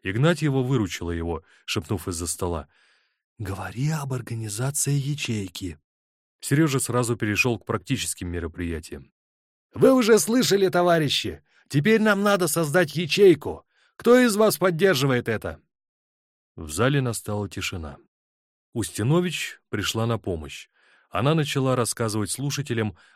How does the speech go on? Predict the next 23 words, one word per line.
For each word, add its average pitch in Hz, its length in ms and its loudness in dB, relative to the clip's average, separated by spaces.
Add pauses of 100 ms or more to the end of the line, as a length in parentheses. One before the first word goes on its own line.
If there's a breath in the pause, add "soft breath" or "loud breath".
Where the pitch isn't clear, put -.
об 98 160 -2
организации 104 640 -2
молодежи 107 540 0
в 110 60 -8
Москве. 110 580 -4 (680)
Сережа, 143 400 0
смущенный, 127 760 -2 (280 soft breath)
стоял 92 380 -4
в 85 60 -8
стороне. 87 500 -8 (1080)
Его 113 300 0
волновало 139 560 2
такое 120 400 0
отношение 107 520 -4
к - 60 -8
организации 90 760 -4
ячейки, 98 720 -4 (420 soft breath)
и 95 100 -6
он 139 200 4
недружелюбно 131 800 -2
посматривал 107 640 -4
на 101 140 -4
зал. 85 360 -8